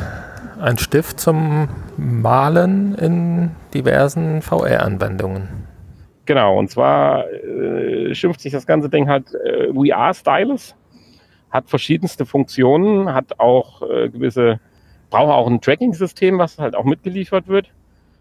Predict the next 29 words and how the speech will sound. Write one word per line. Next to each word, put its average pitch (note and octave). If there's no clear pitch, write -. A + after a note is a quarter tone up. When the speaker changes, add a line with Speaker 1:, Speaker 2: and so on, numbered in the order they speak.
Speaker 2:
Und, C#3+
äh, C#3
dann C#3
kann D3
man D#3
in C#3+
den, C3+
du B2+
hast B2+
es -
grad C3
schon C#3
angedeutet, D3
verschiedensten D#3+
Anwendungen D#3
halt, C3+
äh, B2
die C3+
ihn C3+
benutzen. F#3
Wobei C3
natürlich D3
die, C3
äh, F#2+
durch C3
Messless C3+
ja A#2+
selbst, -
äh, A#2+